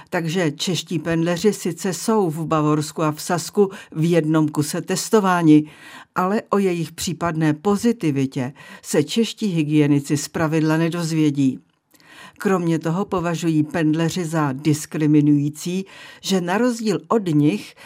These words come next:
se jejich němečtí kolegové až donedávna netestovali vůbec. Především se ale cítí, a to na obou stranách hranice,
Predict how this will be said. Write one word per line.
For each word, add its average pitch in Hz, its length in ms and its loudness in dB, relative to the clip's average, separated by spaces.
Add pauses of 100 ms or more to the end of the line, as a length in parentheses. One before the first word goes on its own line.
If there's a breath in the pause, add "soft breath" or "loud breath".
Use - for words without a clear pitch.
(140 loud breath)
se 208 140 2
jejich 190 380 2
němečtí 202 580 -2
kolegové 170 720 -2
až 156 240 0
donedávna 160 840 0 (280 loud breath)
netestovali 160 920 0
vůbec. 160 720 -2 (840 soft breath)
Především 220 600 0
se - 200 -6
ale 156 220 -2
cítí, 160 600 -6 (240 soft breath)
a 165 100 -6
to 175 200 -4
na 156 260 -2
obou 180 340 -2
stranách 151 560 -4
hranice, 156 760 -2